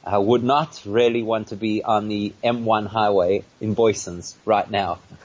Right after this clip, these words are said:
<laughs> So, uh, yeah,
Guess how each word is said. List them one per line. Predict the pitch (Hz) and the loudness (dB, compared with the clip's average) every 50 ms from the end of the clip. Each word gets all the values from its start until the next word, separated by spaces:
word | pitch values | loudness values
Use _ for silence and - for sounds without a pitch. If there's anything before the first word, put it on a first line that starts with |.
| - - | -12 -6
<laughs> | - 143 - - - 156 143 - _ - - - - - - - 135 - | -6 -6 -4 -4 -4 -4 -4 -4 _ -18 -16 -16 -14 -14 -16 -16 -14 -10
So, | - - - 165 156 156 156 151 160 | -8 -2 2 4 4 6 6 6 6
uh, | 160 165 160 165 165 165 - _ _ _ _ _ - | 6 6 6 6 4 2 0 _ _ _ _ _ -8
yeah, | 123 147 170 214 220 | -2 0 0 0 0